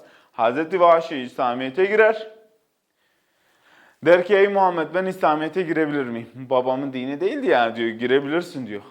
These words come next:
Ama diyor, bak diyor, ben de insanım diyor. Gözüme gözükme diyor. Gözüme gözükürsen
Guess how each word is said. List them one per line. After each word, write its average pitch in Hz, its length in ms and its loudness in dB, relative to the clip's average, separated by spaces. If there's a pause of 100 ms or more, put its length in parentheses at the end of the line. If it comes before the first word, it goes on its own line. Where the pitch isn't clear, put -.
(140)
Ama 156 340 -2
diyor, 117 140 -8 (960)
bak 110 340 -2
diyor, 104 180 -10 (280)
ben 160 300 2
de 113 140 -4
insanım 110 680 -8
diyor. 104 160 -10 (920)
Gözüme 147 400 -4
gözükme 113 580 -12
diyor. 98 160 -20 (960)
Gözüme 175 340 -4
gözükürsen 170 680 -4